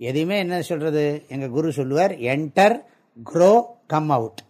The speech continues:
நுழை, வளரு, வெளியில வந்துடு. எப்படி இந்த செடிக்கெல்லாம் என்ன பண்றோம்? அதுக்கு ஒரு இது போட்டு வைக்கிறோம். அப்புறம் நல்லா வளர்ந்ததுக்கு அப்புறம் என்ன பண்றோம்? அதை எடுத்துடுறோம்.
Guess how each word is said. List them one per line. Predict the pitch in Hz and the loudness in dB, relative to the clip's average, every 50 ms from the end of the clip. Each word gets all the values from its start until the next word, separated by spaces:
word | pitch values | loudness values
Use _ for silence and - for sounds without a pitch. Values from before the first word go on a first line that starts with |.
| _ _ - _ _ _ _ _ _ _ _ _ _ _ _ _ _ _ _ _ _ _ _ _ _ | _ _ -20 _ _ _ _ _ _ _ _ _ _ _ _ _ _ _ _ _ _ _ _ _ _
நுழை, | - 110 120 139 151 160 180 190 214 240 254 - - _ _ _ _ _ _ _ _ _ _ _ | -10 -4 -2 2 4 4 6 6 6 4 2 0 -8 _ _ _ _ _ _ _ _ _ _ _
வளரு, | - 113 135 151 175 185 180 190 202 226 262 254 247 - _ _ _ _ _ _ | -4 0 4 6 6 6 6 8 6 6 6 4 2 -4 _ _ _ _ _ _
வெளியில | - 107 110 123 131 143 151 151 143 139 | -12 -8 -6 -2 0 0 2 2 2 2
வந்துடு. | 127 120 120 123 123 127 117 104 107 110 101 87 - _ _ _ _ _ - _ _ _ _ _ _ _ _ _ _ _ _ _ | 0 0 -2 -4 -4 -4 -4 -4 -6 -8 -8 -10 -16 _ _ _ _ _ -20 _ _ _ _ _ _ _ _ _ _ _ _ _
எப்படி | 135 131 139 175 196 208 | -10 -8 -6 -4 -2 -2
இந்த | 190 175 175 - | -2 -2 -2 0
செடிக்கெல்லாம் | - 175 175 196 190 160 175 175 185 185 | 0 2 2 0 0 0 -2 -2 0 0
என்ன | 175 165 170 180 | 0 0 -2 -2
பண்றோம்? | 160 160 160 160 147 151 156 156 160 156 _ _ _ _ _ _ _ _ | -2 -2 -2 0 2 2 2 0 -2 -4 _ _ _ _ _ _ _ _
அதுக்கு | - 170 175 180 156 160 | -6 -2 -2 -2 0 0
ஒரு | 165 151 151 | 0 0 0
இது | 156 165 196 | 0 -2 -2
போட்டு | - 175 180 175 151 175 | 0 2 2 2 2 0
வைக்கிறோம். | 160 147 127 151 139 139 139 143 | -2 -2 -2 -2 -4 -4 -4 -6
அப்புறம் | - 165 165 220 226 226 | -6 -8 -6 -4 -4 -4
நல்லா | 208 196 214 233 240 233 | -4 -2 2 4 4 6
வளர்ந்ததுக்கு | 202 185 190 208 208 - 180 202 180 | 6 4 2 2 -2 -2 -2 0 2
அப்புறம் | 190 190 185 214 214 208 | 2 2 2 2 0 0
என்ன | 190 196 196 | 0 -2 -4
பண்றோம்? | 185 180 175 165 160 170 170 170 - - | -4 -4 -2 -2 -2 -2 -2 -4 -6 -10
அதை | _ _ - 202 226 233 214 | _ _ -6 -2 -2 0 0
எடுத்துடுறோம். | 185 185 202 226 - 254 220 165 - - | 0 -2 -4 -4 -6 -6 -6 -6 -8 -20